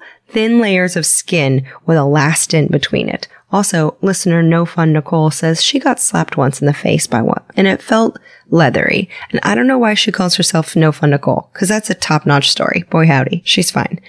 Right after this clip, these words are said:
So moving on to things that are not excellent. What is something about bats or about your job that you really don't like? What sucks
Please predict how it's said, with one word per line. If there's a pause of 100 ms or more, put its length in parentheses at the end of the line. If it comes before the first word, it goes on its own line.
(120)
So
moving
on
to
things (120)
that
are
not
excellent. (400)
What
is
something
about (480)
bats
or
about
your
job
that
you
really
don't
like?
What
sucks